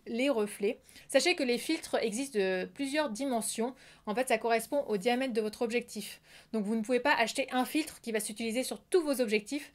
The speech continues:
Généralement, vous allez avoir besoin d'un filtre par objectif, sauf si tous vos objectifs sont du même diamètre.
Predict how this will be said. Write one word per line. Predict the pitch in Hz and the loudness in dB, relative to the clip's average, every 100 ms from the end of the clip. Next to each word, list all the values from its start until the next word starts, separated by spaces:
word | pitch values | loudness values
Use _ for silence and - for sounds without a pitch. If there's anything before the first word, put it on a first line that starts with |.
| - | -6
Généralement, | 247 226 208 220 285 | 0 2 4 4 2
vous | 277 | 2
allez | 214 202 | 2 2
avoir | 208 214 | 0 0
besoin | 240 226 269 | 0 0 -2
d'un | 220 254 | 2 2
filtre | 262 294 - | 2 -6 -6
par | - 233 | 0 2
objectif, | 226 233 - - 294 - - - - | 2 0 -4 -8 -8 -8 -20 -20 -12
sauf | - - 320 330 | -10 -2 0 0
si | - 247 | -2 -4
tous | - 294 | -2 -2
vos | 262 240 | 0 2
objectifs | 226 240 277 285 | 0 0 -2 -4
sont | 254 | -2
du | 208 | -2
même | 208 220 214 | 0 0 0
diamètre. | - - - | -2 -6 -14